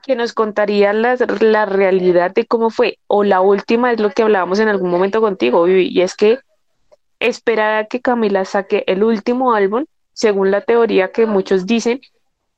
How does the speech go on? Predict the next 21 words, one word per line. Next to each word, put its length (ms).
y 180
ver 220
con 200
qué 120
sale. 340
Porque 360
siento 560
que 220
si 380
es 180
por 180
ese 200
lado, 360
quedarían 480
libres 360
y 60
es 100
cuando 340
empezaría 520
a 60
salir 320